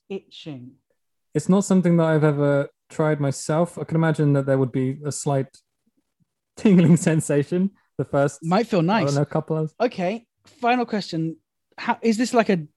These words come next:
Speaker 1: dip? Is this a dunk? What, what are we talking?
Speaker 2: It's a, <laughs> I'm trying to think about, like, when you're a kid and you go to the beach and, uh, you go to the rock pools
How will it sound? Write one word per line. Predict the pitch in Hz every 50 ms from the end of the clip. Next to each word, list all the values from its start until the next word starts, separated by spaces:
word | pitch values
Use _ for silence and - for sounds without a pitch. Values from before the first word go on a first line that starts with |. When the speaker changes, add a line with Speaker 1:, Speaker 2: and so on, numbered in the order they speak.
| _
Speaker 1:
dip? | - 220 269 262 - - - - - _ _ _ -
Is | 170 160 165
this | 170 160 -
a | 160
dunk? | 143 135 - 190 190 196 220 226 - _ - _ _ _ _ _ _ _ _ _ _
What, | - 185 190 - - 151
what | 170 190 196 190
are | 185
we | 180 165
talking? | - 185 165 151 - - 131 127 123 - _ -
Speaker 2:
It's | 175 180 - -
a, | 196 190 190 185 - - 170 170 - - - - -
<laughs> | 165 131 - _ _ _ _ _ _ _ _ _ _ _ _ _ _ _ _ _ _ -
I'm | 170
trying | 151 - 190 180
to | 180 165
think | - 175 165 160
about, | 151 151 151 151
like, | 147 151 147 135
when | 147 156 156 156
you're | 156 151
a | 147 139
kid | - 160 156 147
and | 151 151
you | 139
go | 139 143 139
to | 135 - 151
the | 135 131
beach | 120 - 143 151 170 151 - - -
and, | 156 135 135 135 131
uh, | 139 131 127 127 127 127 127
you | 131 120
go | 139 131
to | 127 - 131
the | 123
rock | 127 135 131 -
pools | - 147 151 156 147 - - - _